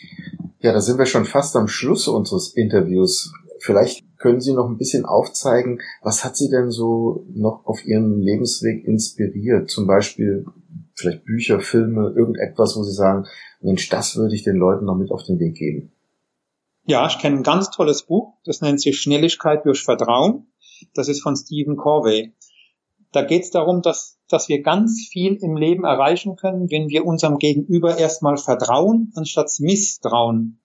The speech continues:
Speaker 2: entgegenbringen, wenn man sowieso zusammenarbeiten will. Das geht ja ganz auf den Ursprung des Menschen und fami-, familiärer Situation zurück. Das sehen Sie ja bei Kindern und von denen können wir ganz viel lernen. Ich habe eine dreijährige Tochter, die bringt mir jeden Tag Dinge bei.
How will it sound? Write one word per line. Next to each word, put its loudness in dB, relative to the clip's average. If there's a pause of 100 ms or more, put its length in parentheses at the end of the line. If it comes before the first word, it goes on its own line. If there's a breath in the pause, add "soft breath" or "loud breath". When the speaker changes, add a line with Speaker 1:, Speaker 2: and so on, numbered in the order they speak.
(880)
Speaker 2:
entgegenbringen, -2
wenn 2
man 0
sowieso 0
zusammenarbeiten 0
will. 0
Das -2
geht 0
ja 2
ganz 0
auf 0
den 0
Ursprung 0
des -2
Menschen 0
und -4
fami-, 0
familiärer 0
Situation 0
zurück. 0 (340 loud breath)
Das 2
sehen 2
Sie 0
ja 0
bei -2
Kindern 0
und -6
von -4
denen 0
können 0
wir 2
ganz -2
viel 2
lernen. 0
Ich -6
habe -2
eine -2
dreijährige 0
Tochter, 0
die -6
bringt -4
mir -2
jeden -2
Tag -2
Dinge 4
bei. 4